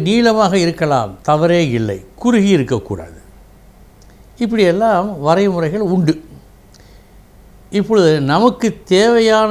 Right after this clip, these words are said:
விஷயத்திற்கு எடுத்துக்கொள்ள வேண்டிய முக்கியமான ஒரு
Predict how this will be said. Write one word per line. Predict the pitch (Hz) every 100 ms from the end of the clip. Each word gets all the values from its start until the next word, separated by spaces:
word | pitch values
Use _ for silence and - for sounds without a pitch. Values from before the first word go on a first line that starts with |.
| 202
விஷயத்திற்கு | 175 - 180 160 160 160 208 190
எடுத்துக்கொள்ள | 170 196 220 - 180 165
வேண்டிய | 156 147 147 123
முக்கியமான | 147 - - - 220 208 202 208 214 226 247 247
ஒரு | 196 165